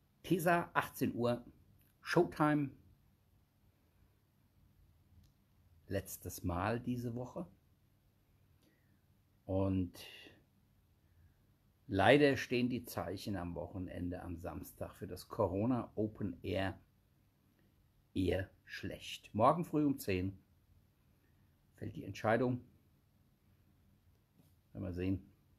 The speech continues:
Aber auf dem Agrarwetterbericht, auf, äh, den Wetterbericht von der Wetterstation Offenbach oder vom Wetteramt Offenbach und auch an Wetter Online,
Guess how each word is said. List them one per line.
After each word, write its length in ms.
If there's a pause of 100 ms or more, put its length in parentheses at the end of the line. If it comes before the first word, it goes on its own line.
(1040)
Aber 220
auf 100
dem 420
Agrarwetterbericht, 1400
auf, 440 (260)
äh, 440 (840)
den 120
Wetterbericht 440
von 120
der 100
Wetterstation 480
Offenbach 420
oder 160
vom 160
Wetteramt 320
Offenbach 460
und 160
auch 220
an 240
Wetter 240
Online, 420